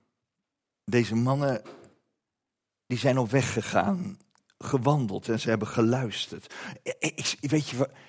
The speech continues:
ik vraag me wel af, wat zou de Heer Jezus nu allemaal verteld hebben, hè? Wat zou hij allemaal gezegd hebben? Z-, zou hij nou iets gezegd hebben over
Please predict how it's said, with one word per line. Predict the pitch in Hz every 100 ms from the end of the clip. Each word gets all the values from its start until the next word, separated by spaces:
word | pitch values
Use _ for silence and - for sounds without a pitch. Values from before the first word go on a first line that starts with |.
| - _
ik | 131
vraag | - 143 123 113
me | 107
wel | 110
af, | 127 - - -
wat | 131
zou | 147 127
de |
Heer | 113 110
Jezus | 110 107
nu | 107
allemaal | 95 98 95
verteld | 101 - - -
hebben, | 101 95
hè? | 147 - _ _ _ _ _ _ _ _ _ _ _ _ _ _ _ _ _ _ _
Wat | -
zou | - 190
hij | 160
allemaal | 143 139 123
gezegd | 113 131 113 - 220 104 -
hebben? | 110 95 101 - _ _ _ _ _ _ - _ - -
Z-, | - 147
zou | - 202 254
hij | 240
nou | 196 151
iets | 208 240 -
gezegd | 196 147 214 214
hebben | 131 98 -
over | 160 135